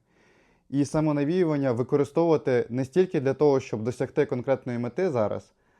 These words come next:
а для того, щоб, е, підкріпити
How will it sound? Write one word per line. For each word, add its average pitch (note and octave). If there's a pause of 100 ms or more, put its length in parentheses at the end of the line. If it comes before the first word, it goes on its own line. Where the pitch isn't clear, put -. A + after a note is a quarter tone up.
(440)
а C3
для B2+
того, E3
щоб, C3
е, B2 (800)
підкріпити C#3+